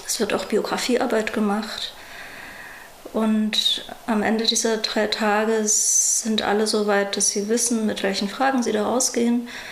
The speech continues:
und haben sich auch schon einen Kraftplatz gesucht in diesen drei Tagen. Also waren schon draußen, wir zeigen ihnen das Gebiet, wo das möglich ist und sie suchen sich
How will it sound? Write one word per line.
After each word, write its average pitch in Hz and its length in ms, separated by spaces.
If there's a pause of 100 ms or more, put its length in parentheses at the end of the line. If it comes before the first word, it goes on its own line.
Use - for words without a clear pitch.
(340)
und 226 640 (1400)
haben 208 240
sich - 220
auch 208 100
schon 214 180
einen 202 200
Kraftplatz - 640
gesucht - 420
in 202 120
diesen 202 260
drei - 160
Tagen. - 420
Also 196 240
waren 202 160
schon 202 220
draußen, 226 560 (280)
wir 220 100
zeigen 214 340
ihnen 196 280
das - 500 (180)
Gebiet, 277 480
wo 220 80
das 214 200
möglich 240 360
ist - 260
und 208 200
sie 220 80
suchen 208 320
sich 202 180